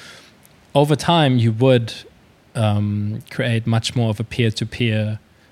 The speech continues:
model, which is much more efficient because it brings people closer to where they want to be. It also, um, has,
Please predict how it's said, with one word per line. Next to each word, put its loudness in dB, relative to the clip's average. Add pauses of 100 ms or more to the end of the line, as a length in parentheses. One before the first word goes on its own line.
(400)
model, 2
which 0
is 0
much 2
more 2
efficient -4 (400)
because 0
it 0
brings 2
people 0
closer 0
to -4
where 0
they 0
want -4
to -6
be. -4 (600)
It 2
also, 2
um, 0
has, -2